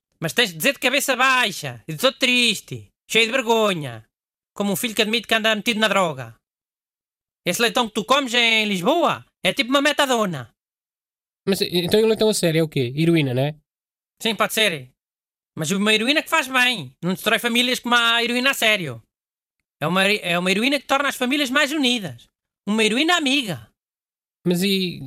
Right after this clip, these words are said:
Speaker 2: achas que assim a família já vai aceitar que ele coma pão com leitão em Lisboa?
Speaker 1: Pá, aceitar não vai.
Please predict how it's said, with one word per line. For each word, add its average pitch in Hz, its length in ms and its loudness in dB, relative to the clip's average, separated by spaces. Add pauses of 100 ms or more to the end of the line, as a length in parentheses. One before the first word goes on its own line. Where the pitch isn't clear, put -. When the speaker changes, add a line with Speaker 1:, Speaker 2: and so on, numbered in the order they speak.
(360)
Speaker 2:
achas 190 180 0
que - 80 -2
assim 220 160 2
a 208 60 0
família 214 260 2
já 196 80 2
vai 208 120 0
aceitar 202 360 0
que - 60 -4
ele 185 100 -2
coma 185 160 0
pão 180 160 -2
com 180 80 -2
leitão 185 480 -2
em 160 80 -2
Lisboa? 175 400 0 (640)
Speaker 1:
Pá, 320 140 2
aceitar 190 320 0
não 359 140 -2
vai. 247 440 -4